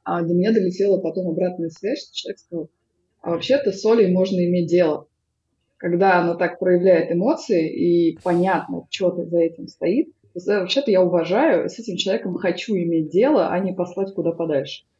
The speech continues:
И вот мне кажется, что тут есть еще интересная вот эта вот часть,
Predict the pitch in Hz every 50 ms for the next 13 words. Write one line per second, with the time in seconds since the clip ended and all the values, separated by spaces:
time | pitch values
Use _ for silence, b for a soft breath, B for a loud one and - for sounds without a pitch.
0 | _ _ _ _ _ _ _ _ _ 175 165 175 170 185 214 214 214 208 208 -
1 | - - - - 196 196 - 190 185 - 180 - - 202 190 180 170 - 175 185
2 | 185 185 - 180 170 170 180 180 190 180 - 156 147 156 151 - - 214 233 240
3 | - -